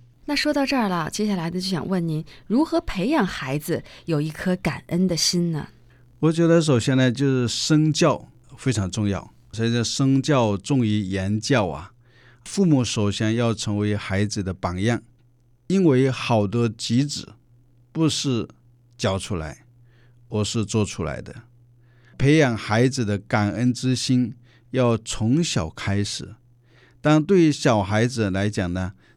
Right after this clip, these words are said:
Speaker 2: 单纯的说教使他们难以理解，为孩子直观展示出来表示感恩的行为，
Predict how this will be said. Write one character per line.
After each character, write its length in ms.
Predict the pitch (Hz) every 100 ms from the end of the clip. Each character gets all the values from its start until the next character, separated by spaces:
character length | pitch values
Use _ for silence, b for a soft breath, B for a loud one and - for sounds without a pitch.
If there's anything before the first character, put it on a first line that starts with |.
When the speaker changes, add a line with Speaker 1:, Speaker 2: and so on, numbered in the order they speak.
| b
Speaker 2:
单 320 | - 143 147
纯 320 | 147 - 104 104
的 280 | 104 78 - b b
说 340 | - - 135
教 380 | 131 151 110 - _ _ _ _ _ _ _ _ _
使 280 | - - 120
他 200 | 113 123
们 180 | 110 104
难 200 | 101 107
以 100 | 98
理 200 | 92 101
解， 280 | - 85 - _ _ _ _ b b b
为 200 | 190 196
孩 280 | 135 120 135
子 280 | 127 107 98
直 400 | - - 131 156
观 380 | 147 135 139 131
展 260 | - 120 110
示 240 | - 147
出 220 | 117 - 139
来 280 | 107 104
表 240 | 101 127 104
示 240 | - 143
感 320 | 117 120 101 101
恩 180 | 143
的 180 | 131 107
行 340 | - - 104 107
为， 260 | 95 95